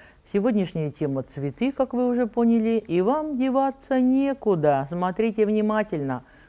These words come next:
Говорит и показывает тетя Таня, один раз за сезон такие цветы показываю. А, начнём с высокодекоративных цветов. Вы как дети, уже захлопали в ладоши и кричите, что «а я знаю, знаю, какие там пионы, розы». Да нет, вовсе даже нет.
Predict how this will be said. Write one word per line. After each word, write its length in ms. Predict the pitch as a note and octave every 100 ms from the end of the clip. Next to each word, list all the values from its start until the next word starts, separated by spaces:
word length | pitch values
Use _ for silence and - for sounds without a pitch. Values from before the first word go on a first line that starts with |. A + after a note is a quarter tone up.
| -
Говорит 400 | E3 F#3+ G3 F#3
и 20 |
показывает 640 | E3 F3+ F#3 F3+ E3 D#3+
тетя 220 | E3 D#3 D#3
Таня, 360 | G3+ A#3+ A#3+ A#3
один 420 | D3 C#3+ F3 G#3
раз 240 | F3+ F3
за 160 | D#3+ E3+
сезон 640 | E3+ F3+ C3+ D3 D3 D3+
такие 320 | D3+ - C#3+
цветы 340 | C3+ C#3+ C3 D3
показываю. 640 | C#3 - C#3 C3 C3 C3+ - - - - - -
А, 320 | C3+ C3+ B2+ -
начнём 760 | E3 F3 E3+ G3 G3+ F#3+ F3 -
с 140 | -
высокодекоративных 1700 | F3 F#3+ F#3+ A3 G#3 G3 E3 F#3+ G3 F#3 F#3 F#3 - G3+ G#3 E3+ C#3+ -
цветов. 480 | - C3 - A2 - - _ - E3 C3+ -
Вы 180 | C#3+ A3
как 280 | B3+ A3+
дети, 360 | C#3+ C3+ - C3
уже 260 | C#3+ D3 D#3
захлопали 480 | F#3 G#3+ G3+ F#3+
в 60 | F#3
ладоши 540 | G3+ G3+ A#3 - D#3
и 20 | C3+
кричите, 480 | E3 E3 F3+ -
что 180 | D3 D#3+
«а 100 | F3+
я 140 | A#3 F3
знаю, 360 | D#3+ E3 D#3
знаю, 220 | C3+ E3
какие 420 | D#3 D3+ - D3+ C#3+
там 260 | C#3 C3+
пионы, 500 | G#3+ G#3 D#3 D3 C#3+
розы». 380 | D3 D#3+ C3+ C#3
Да 240 | C#3 F3+
нет, 280 | C4 C4+ F#3+
вовсе 340 | D#3+ F#3 - D#3
даже 280 | D3 C#3+
нет. 220 | D3+ C#3+